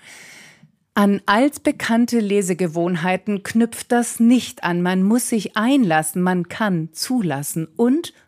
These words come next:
zuhören. Im Fluss der Worte stechen Einzelne hervor, stechen zu. Messerscharf ist so ein Wort, auch Blicke, Sprüche, Hände verletzen.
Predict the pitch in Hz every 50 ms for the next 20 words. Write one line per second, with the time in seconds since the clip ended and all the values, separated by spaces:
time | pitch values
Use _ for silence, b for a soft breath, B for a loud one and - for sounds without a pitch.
0 | b - - - - 233 220 208 202 165 - - 240 240 214 180 - 151 131 139
1 | 139 B B B B B B B B B 208 180 180 180 - - - 254 294 294
2 | - - - 202 190 175 160 156 156 180 214 240 247 - - 233 220 220 220 220
3 | - - 233 226 - - 220 196 - 202 196 214 233 226 - - 208 190 190 190
4 | 185 175 175 190 175 - - - 247 247 240 190 139 143 147 B B B B B
5 | - - - - 208 208 196 - - 151 143 - - - - - 247 233 190 147
6 | 147 - b b b b b b - 180 208 247 240 - 190 151 147 - - -
7 | - 196 202 196 165 139 143 - - - b b b b b b _ 190 175 -
8 | - - - 180 170 175 - 180 175 180 175 165 180 175 180 180 185 185 - B
9 | B B B B B - 190 190 185 170 - - - _ _ _ 202 202 220 220
10 | 226 - 180 151 143 143 - - - - - - 196 175 214 220 208 - - 170
11 | 147 143 B B B B B - - 226 214 202 190 175 156 147 147 147 151 b
12 | b b b b b - - 202 185 196 202 196 196 - - - - 131 131 160